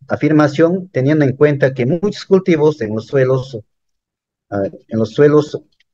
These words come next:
con partículas mayores en suelos arenosos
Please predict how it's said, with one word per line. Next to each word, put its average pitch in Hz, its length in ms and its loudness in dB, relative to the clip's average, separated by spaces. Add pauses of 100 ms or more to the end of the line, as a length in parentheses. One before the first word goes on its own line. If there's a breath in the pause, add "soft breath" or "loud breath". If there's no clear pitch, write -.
(3000)
con 123 200 0
partículas 143 640 0
mayores 165 460 2
en 123 100 -6
suelos 151 420 0
arenosos 165 720 -2